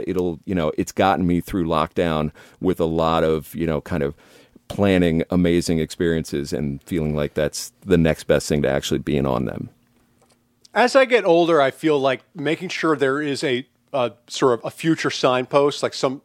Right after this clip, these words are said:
Speaker 2: something to look forward to, it gets more and more important.
Speaker 1: <laughs>
Speaker 2: Like, and that sounds very morbid in the sense that, well, if you don't have that, there's just death ahead of you. And I've already died once, and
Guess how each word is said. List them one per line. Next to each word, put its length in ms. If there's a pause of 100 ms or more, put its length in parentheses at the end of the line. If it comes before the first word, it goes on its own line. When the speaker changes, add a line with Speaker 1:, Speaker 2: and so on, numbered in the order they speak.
Speaker 2:
something 360
to 160
look 220
forward 540
to, 340 (800)
it 100
gets 200
more 260
and 100
more 200
important. 600 (140)
Speaker 1:
<laughs> 120
Speaker 2:
Like, 300 (260)
and 140
that 140
sounds 260
very 240
morbid 500
in 80
the 80
sense 300
that, 160
well, 200
if 120
you 60
don't 200
have 200
that, 220
there's 180
just 260
death 380 (100)
ahead 280
of 100
you. 180 (480)
And 140
I've 220
already 320
died 420
once, 420
and 420